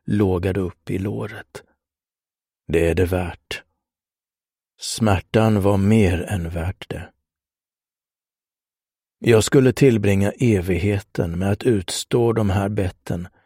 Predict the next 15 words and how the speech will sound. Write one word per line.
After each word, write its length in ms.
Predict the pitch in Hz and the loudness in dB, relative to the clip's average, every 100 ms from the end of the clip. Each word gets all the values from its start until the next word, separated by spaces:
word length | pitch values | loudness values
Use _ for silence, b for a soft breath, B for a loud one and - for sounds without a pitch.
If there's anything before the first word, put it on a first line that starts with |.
| - | -2
om 260 | 131 123 | 2 4
det 180 | 113 110 | 4 4
innebar 440 | 120 98 95 104 104 | 2 2 0 0 0
att 120 | - | -2
hon 440 | - 123 101 92 - | -2 -4 -4 -10 -8
var 160 | - | -6
trygg. 540 | - - 110 104 147 - _ _ _ _ _ - | -6 -10 -10 -12 -14 -20 _ _ _ _ _ -4
Att 160 | 117 | -2
hon 460 | - 143 143 113 101 | 2 4 4 2 0
inte 360 | 117 98 110 | 0 0 -2
satt 400 | - 110 90 - | -4 -4 -4 -4
i 20 | 110 | -2
den 160 | 87 | -2
här 120 | 90 | -4
cellen. 440 | 92 - 92 - | -6 -6 -8 -8